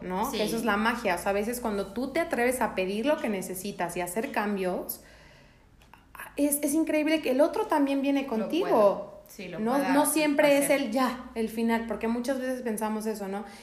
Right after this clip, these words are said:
Speaker 1: Que si cambio algo, "Ay, no, le voy a mover, entonces se va a romper la re-, entonces mejor me quedo así, incómodo, igual".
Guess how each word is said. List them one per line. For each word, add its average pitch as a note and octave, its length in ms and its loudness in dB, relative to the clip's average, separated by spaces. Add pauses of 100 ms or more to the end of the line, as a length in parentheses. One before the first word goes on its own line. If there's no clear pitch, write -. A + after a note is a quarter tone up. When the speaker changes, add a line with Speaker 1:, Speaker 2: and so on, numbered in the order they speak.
(100)
Speaker 1:
Que G#3+ 100 -2
si A3 160 -2
cambio C4 380 0
algo, A#3+ 520 0 (800)
"Ay, B3+ 200 -2
no, C4 180 -2
le B3+ 120 0
voy C4 100 2
a C4 40 0
mover, C4+ 480 4
entonces C#4+ 340 0
se C#4 80 -2
va B3 80 2
a - 20 2
romper B3 240 -2
la B3+ 80 0
re-, B3+ 160 -2
entonces A#3 260 -2
mejor C4+ 280 -4
me C4 140 -4
quedo C4+ 200 0
así, D4 480 0
incómodo, D4 720 0
igual". G#3+ 360 0